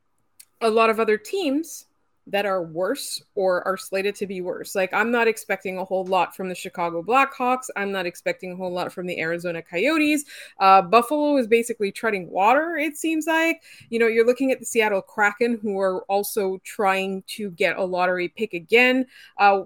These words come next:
you know, Scott brought up Winnipeg, which was a really interesting one that I hadn't even thought about, uh, being bad. The Philadelphia Flyers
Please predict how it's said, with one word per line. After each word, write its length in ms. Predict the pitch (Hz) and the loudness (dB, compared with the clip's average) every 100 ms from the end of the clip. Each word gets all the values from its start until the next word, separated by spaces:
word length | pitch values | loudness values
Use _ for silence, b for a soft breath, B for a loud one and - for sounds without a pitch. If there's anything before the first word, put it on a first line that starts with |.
| - | -6
you 160 | 202 208 | -6 -4
know, 140 | 170 | -4
Scott 440 | - - 208 208 - | -8 -2 2 2 2
brought 200 | 208 196 | 0 0
up 140 | 190 - | -2 -4
Winnipeg, 460 | 196 226 233 220 | -4 -4 -2 -4
which 160 | 202 - | -4 -8
was 100 | 185 | -8
a 60 | 190 | -4
really 240 | 202 196 | -2 -2
interesting 360 | 196 - 202 190 | -4 -8 -6 -6
one 140 | 190 | -6
that 120 | 185 | -6
I 60 | 190 | -6
hadn't 260 | 202 196 | -4 -4
even 200 | 196 185 | -4 -8
thought 320 | 180 - 220 262 | -8 0 2 4
about, 460 | 262 302 359 - - - | 4 2 0 -6 -6 -2
uh, 340 | 214 202 196 190 | 0 2 0 0
being 220 | 226 220 | -4 -2
bad. 260 | 220 220 233 B B | 2 2 0 B B
The 80 | - | -6
Philadelphia 520 | - 170 - 254 - | 4 6 6 2 -2
Flyers 800 | - 196 202 220 135 - 240 233 | -8 0 4 4 2 -2 -2 -2